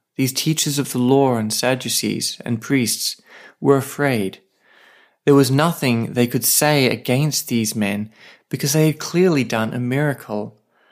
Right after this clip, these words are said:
The man they had healed stood there with them, and they couldn't deny that he had been healed, and they couldn't deny that he had been lame. He was forty. He had been a beggar for decades.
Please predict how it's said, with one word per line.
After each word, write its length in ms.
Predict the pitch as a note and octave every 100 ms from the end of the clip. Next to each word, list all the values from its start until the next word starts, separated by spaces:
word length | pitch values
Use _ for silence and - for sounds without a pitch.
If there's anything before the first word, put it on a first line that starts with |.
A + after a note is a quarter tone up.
| _ _ _ -
The 100 | C3+
man 320 | D3+ E3+ E3+
they 160 | D#3+ C#3+
had 120 | A#2+
healed 680 | - F#3+ F#3 B2+ A2+ -
stood 400 | - - E3 D#3+
there 200 | D3+ D3
with 400 | B2 B2+ E3 -
them, 320 | A#2 G2+ A2 - _ _ _ _ _ -
and 100 | C3
they 80 | C3+
couldn't 300 | E3 D#3 D3+
deny 720 | C#3+ C3+ D3+ F3 D3 G#2+ - -
that 140 | A#2
he 120 | B2+
had 120 | B2 A#2
been 160 | A#2
healed, 540 | G#2+ - A2 A2 C3 - _ - - - _
and 180 | B2 B2+
they 80 | C#3
couldn't 380 | - D#3 D#3+ D#3
deny 680 | C#3 C3+ E3 C#3+ A#2+ A2 G#2+ _ _
that 140 | B2+ B2
he 140 | C#3+
had 120 | B2+
been 220 | A#2+ B2 A2+
lame. 600 | A2+ B2 B2+ G#2+ G2 - _ _ _ _ _
He 160 | C#3
was 180 | D3 C#3+
forty. 800 | - - F3+ E3+ - A2 G2 - _ _ - - _
He 160 | - D3
had 120 | C#3
been 200 | D3+ D3+
a 40 |
beggar 680 | C3 D#3 F3 E3 A2 A2 - -
for 180 | -
decades. 960 | B2 A2+ C#3+ C#3+ - B2 G#2+ G2 - -